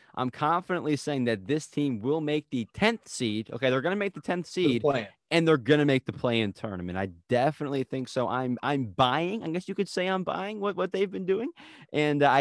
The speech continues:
Speaker 1: I think, I don't think they're gonna be the seventh seed or, you know, go on this historic run to be the, you know, to make the playoffs for sure, but I think they could, and I think they make the play-in tournament.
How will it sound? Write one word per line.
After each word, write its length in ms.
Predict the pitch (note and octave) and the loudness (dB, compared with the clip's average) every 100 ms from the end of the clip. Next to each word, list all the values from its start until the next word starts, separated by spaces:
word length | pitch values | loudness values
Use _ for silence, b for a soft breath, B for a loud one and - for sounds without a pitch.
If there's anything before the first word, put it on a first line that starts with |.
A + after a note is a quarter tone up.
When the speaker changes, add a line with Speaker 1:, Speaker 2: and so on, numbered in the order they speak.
| C#3+ | 4
Speaker 1:
I 100 | C#3+ | 2
think, 240 | - D3+ | 2 2
I 60 | D3 | 4
don't 120 | D3+ | 4
think 120 | D#3 C#3+ | 2 0
they're 100 | B2 | 0
gonna 180 | B2+ | 0
be 160 | A2 B2 | 0 0
the 120 | A2 | 0
seventh 340 | - C3 B2+ - | -2 -2 -2 -4
seed 160 | C3+ | -2
or, 100 | A#2+ | 0
you 80 | B2 | 0
know, 80 | A2+ | 0
go 160 | A2 A2+ | 0 -2
on 80 | A2+ | -2
this 200 | G#2 - b b | -6 -12 b b
historic 520 | A#2 - C#3+ A#2+ G#2+ | -8 0 2 4 2
run 340 | A2 A2+ A2+ G#2+ | 2 4 4 2
to 120 | G#2+ | 0
be 120 | A2+ | 2
the, 120 | G#2 A2+ | 0 0
you 120 | A#2 | 0
know, 40 | A2 | 0
to 120 | A#2+ | 2
make 200 | A2 A2+ | 2 2
the 80 | - | 0
playoffs 380 | - A2+ G#2+ - | 2 4 4 0
for 120 | G2+ | -4
sure, 260 | - F#3 D#3+ | -2 -2 2
but 120 | D3+ | 2
I 40 | |
think 240 | - E3 D3 | 2 -2 0
they 140 | C3 | 0
could, 420 | - D#3+ F#3+ A3+ b b b C#3 | 0 2 2 0 b b b 0
and 80 | |
I 60 | C#3 | 0
think 220 | - D3 | 2 2
they 100 | C3+ | 2
make 200 | B2 B2 | 2 0
the 60 | A2+ | -2
play-in 320 | - A2 G2+ | -2 0 -2
tournament. 400 | - G#2 E2+ E2+ | -2 -2 -2 -8